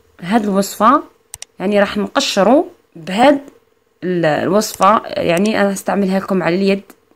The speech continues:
حنجربوها على اليد تاعي امامكم، راح تشوفوا يعني نتيجه رائعه البنات. هاد الوصفه ما تقدروش يعني تستغنيو عليها، يعني غير تجربوها ما تولوش تقدروا تستغنيو عليها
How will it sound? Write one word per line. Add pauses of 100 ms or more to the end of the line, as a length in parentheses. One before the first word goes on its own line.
(600)
حنجربوها
على
اليد (120)
تاعي (600)
امامكم، (880)
راح
تشوفوا
يعني
نتيجه
رائعه
البنات.
هاد
الوصفه
ما
تقدروش
يعني
تستغنيو
عليها، (360)
يعني
غير
تجربوها
ما
تولوش
تقدروا
تستغنيو
عليها